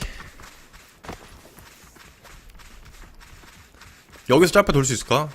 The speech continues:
여기 갈까? 이-, 이쪽 갈까? 이쪽 차라리 로스 밑으로, 밑에 쪽으로 갈까? 차 이쪽 가자, 이쪽. 로스 밑에 쪽으로 가자.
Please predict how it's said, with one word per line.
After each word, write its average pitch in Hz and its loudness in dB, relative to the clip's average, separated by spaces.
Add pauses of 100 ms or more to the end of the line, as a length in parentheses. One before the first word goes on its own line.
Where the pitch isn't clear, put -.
(120)
여기 135 2
갈까? 123 4
이-, 107 0
이쪽 165 -2
갈까? 170 2
이쪽 131 0
차라리 165 0
로스 139 -2
밑으로, 120 -2
밑에 120 -6
쪽으로 123 0
갈까? 143 -6 (760)
차 - 2
이쪽 151 0
가자, 135 4
이쪽. 92 -4 (260)
로스 120 0
밑에 117 -6
쪽으로 127 -2
가자. 92 -6